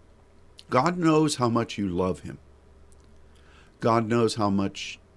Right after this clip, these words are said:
you love his word. God knows what a special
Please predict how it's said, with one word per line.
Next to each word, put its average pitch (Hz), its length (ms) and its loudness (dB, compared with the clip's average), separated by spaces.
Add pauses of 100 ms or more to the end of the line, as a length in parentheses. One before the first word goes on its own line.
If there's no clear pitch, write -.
(180)
you 95 220 -4
love 101 280 0
his 92 200 -6
word. 87 480 -4 (1300)
God 123 320 0
knows 123 600 -2 (720)
what 113 280 2
a 95 220 2 (180)
special 107 840 0